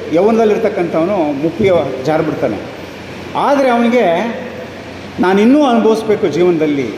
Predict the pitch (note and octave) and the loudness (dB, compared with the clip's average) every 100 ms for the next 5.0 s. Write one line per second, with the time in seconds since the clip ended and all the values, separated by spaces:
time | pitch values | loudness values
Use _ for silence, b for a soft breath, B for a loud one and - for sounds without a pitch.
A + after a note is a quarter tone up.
0 | - E3+ F3+ G#3+ C4 F#3+ F3 A3 G#3 A3 | -4 2 4 4 2 2 0 0 2 2
1 | F#3 E3+ E3+ D#3 C3 F#3+ G#3+ G#3 G3 G3 | 0 0 -2 -2 0 2 2 2 0 0
2 | D#3 - - - - A#2+ D3+ G3+ A3+ A3 | -2 -6 -12 -14 -6 0 2 2 0 -2
3 | - G#3+ G#3+ G#3+ G3 F3+ F#3+ F#3 E3 G#3 | 0 0 2 0 0 -2 0 0 2 2
4 | G#3 G3+ G3+ G3 F#3 F3+ F3 F3 D#3 | 2 2 2 2 2 2 0 -2 -2